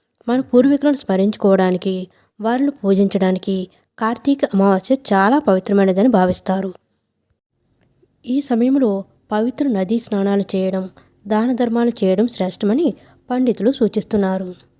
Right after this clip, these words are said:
పూజా విధానం. కార్తీక మాసపు అమావాస్య నాడు బ్రహ్మముహూర్తంలో నిద్రలేచి స్నానం చేయాలి. నదీ స్నానం సాధ్యం కాని వారు నీటిలో కొద్దిగా గంగాజలం కలుపుకొని స్నానం చేయవచ్చు. అనంతరం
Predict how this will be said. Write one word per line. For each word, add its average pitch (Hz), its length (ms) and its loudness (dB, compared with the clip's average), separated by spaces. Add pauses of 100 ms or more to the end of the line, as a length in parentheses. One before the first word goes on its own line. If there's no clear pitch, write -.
(800)
పూజా 262 280 2
విధానం. 190 420 -4 (260)
కార్తీక 254 420 -2
మాసపు 220 380 0
అమావాస్య 196 480 0
నాడు 226 280 0 (320)
బ్రహ్మముహూర్తంలో 240 760 0
నిద్రలేచి 196 640 2
స్నానం 190 420 -2
చేయాలి. 185 480 -4 (400)
నదీ 220 240 0
స్నానం 247 320 -2
సాధ్యం 190 360 -4
కాని 196 220 0
వారు 202 380 2 (320)
నీటిలో 269 360 2
కొద్దిగా 214 440 0
గంగాజలం 196 440 0
కలుపుకొని 202 580 -2
స్నానం 190 500 0
చేయవచ్చు. 180 480 -4 (580)
అనంతరం 196 480 -2